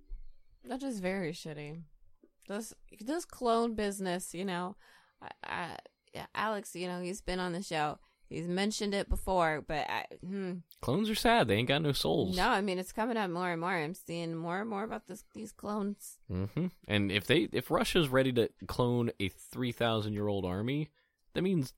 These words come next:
Speaker 2: that the cloning shit's probably pretty advanced already, and we just don't know it.
Speaker 1: Yes.
Speaker 2: Who's been working on the cloning shit? Who's out? And if Russia's got the technology to do it, you damn well know America can do it.
Speaker 1: Of course.
Speaker 2: W-, we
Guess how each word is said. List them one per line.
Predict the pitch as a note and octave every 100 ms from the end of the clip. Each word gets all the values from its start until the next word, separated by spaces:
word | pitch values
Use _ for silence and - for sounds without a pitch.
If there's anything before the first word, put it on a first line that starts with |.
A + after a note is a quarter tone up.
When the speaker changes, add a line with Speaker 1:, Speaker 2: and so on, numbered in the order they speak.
| -
Speaker 2:
that | A2+ -
the | -
cloning | E3+ E3 B2
shit's | - A#2+ -
probably | - - A#2 A#2 G#2+ F#2
pretty | - G#2 G2+
advanced | F2 F#2 F2+ -
already, | F#2+ F#2 E2+
and | F2
we |
just | F2+ F#2
don't | F2 D#2+
know | E2 B1
it. | A1+ _ _
Speaker 1:
Yes. | G#3 A3 F4 G#4+ F#3+
Speaker 2:
Who's | G3+
been | F#3+ F#3+
working | F3+ E3
on | E3
the | D3+
cloning | D#3+ D3+ A2
shit? | - D#2+ - _ _ _ _ - - _ _ - -
Who's | C#3+
out? | D#3+ E3 - G#1+ G#1 F#2+ - -
And | A#2
if | A2 G2+
Russia's | C3+ G#3 F#3 B2 A2+
got | A2+ G2+ -
the | G#2+
technology | - - G#2 G#2+ G2+ G2+ G2+
to | F#2
do | F#2+
it, | F2 E2+ _ _ _
you | G#2+
damn | G2+ A2+ A2
well | G#2+ G#2
know | G2+ G#2+ F#2+
America | G2+ G#2 F#2 F2
can | F#2
do | F2 E2
it. |
Speaker 1:
Of | B3+ G3 F3 -
course. | - D3+ C3+ C3+ D#3
Speaker 2:
W-, | A#2+ B2+
we | C3+